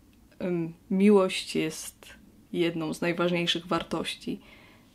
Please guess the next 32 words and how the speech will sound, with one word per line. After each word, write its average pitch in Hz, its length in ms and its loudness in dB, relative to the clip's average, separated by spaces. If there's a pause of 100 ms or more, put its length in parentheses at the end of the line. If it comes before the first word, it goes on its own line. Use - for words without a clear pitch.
(260)
No 208 160 4
bo 233 140 4
to 240 200 2
są 254 220 4
takie 247 500 2
oczywiste 220 720 2
oczywistości 202 1120 -2
i 196 280 0 (380)
rozumiem, 214 440 8
że 202 100 6
niektórzy 190 480 0
potrzebują 175 580 0
czasami 180 380 -4
usłyszeć 214 460 0
coś 240 160 -2
takiego 226 580 0 (1200)
i 170 300 -4
otrząsnąć 196 680 2
się 208 120 -2
w 196 40 0
jakiś 202 280 -2
sposób, 214 640 0 (440)
ale 190 180 4
nie 190 220 4
ja, 190 180 4
nie 190 140 0
w - 80 -10
tym 190 180 -2
momencie 175 560 -2
i 175 240 -6
nie 175 220 -2
w, 170 60 -16